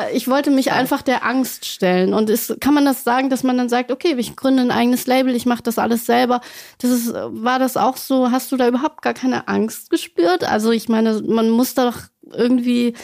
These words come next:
Speaker 1: wie überwindet man dann solche Momente, wo man sich sagt, "Ich mach's jetzt einfach"?
Speaker 2: Mangel an Alternativen. Ich sag, wie es ist. Also ich meine, es war so, entweder ich mach das jetzt selber oder ich, äh,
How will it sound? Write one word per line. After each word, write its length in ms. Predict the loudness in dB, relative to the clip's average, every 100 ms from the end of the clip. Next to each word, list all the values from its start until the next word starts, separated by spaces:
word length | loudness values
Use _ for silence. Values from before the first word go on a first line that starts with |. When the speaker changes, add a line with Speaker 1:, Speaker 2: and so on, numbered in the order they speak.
| -12 -2
Speaker 1:
wie 80 | 2
überwindet 540 | 2 2 2 2 2
man 160 | 0 2
dann 200 | 2 2
solche 500 | 2 2 2 0 -2 -8 -4
Momente, 520 | 0 2 2 2 0 0
wo 80 |
man 180 | 0 0
sich 140 | -2 -2
sagt, 220 | -4 -2
"Ich 100 | -2
mach's 300 | -2 -2 -6
jetzt 200 | -6 -2
einfach"? 360 | -2 -2 0
Speaker 2:
Mangel 320 | 0 0 -2 -2
an 200 | 0 0
Alternativen. 640 | -2 -2 -4 -2 -2 -2
Ich 80 | -4
sag, 180 | -8 -8
wie 40 |
es 80 | -8
ist. 280 | -8 -8 -6
Also 160 | -6
ich 120 | -4 -4
meine, 220 | -4 -2
es 60 | -4
war 140 | -4
so, 140 | -4
entweder 360 | -2 -2 -2 -2
ich 100 | -2
mach 120 | -4
das 160 | -4 -10
jetzt 140 | -8
selber 280 | -6 -2 0
oder 260 | 0 0 -2
ich, 280 | -6 -16 -20 -20 -18 -12
äh, 260 | -6 -6